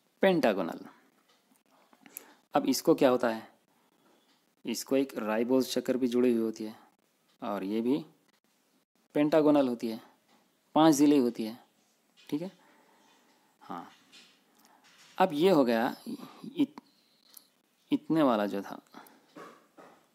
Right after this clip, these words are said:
ये एडेनाइन, एडेनाइन, ये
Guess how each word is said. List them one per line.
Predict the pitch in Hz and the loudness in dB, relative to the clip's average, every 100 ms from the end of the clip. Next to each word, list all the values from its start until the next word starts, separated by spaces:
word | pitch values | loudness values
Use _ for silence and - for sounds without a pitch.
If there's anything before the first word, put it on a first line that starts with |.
| _ _ _ _ _ _ - | _ _ _ _ _ _ -8
ये | - - | -2 4
एडेनाइन, | 160 147 110 95 101 - - - - - - - - - - - - - - - - | 8 8 8 2 -8 -16 -20 -20 -20 -20 -20 -20 -20 -20 -20 -20 -20 -20 -20 -20 -6
एडेनाइन, | 135 123 110 92 90 95 | 0 2 2 0 -6 -2
ये | 143 170 | 0 0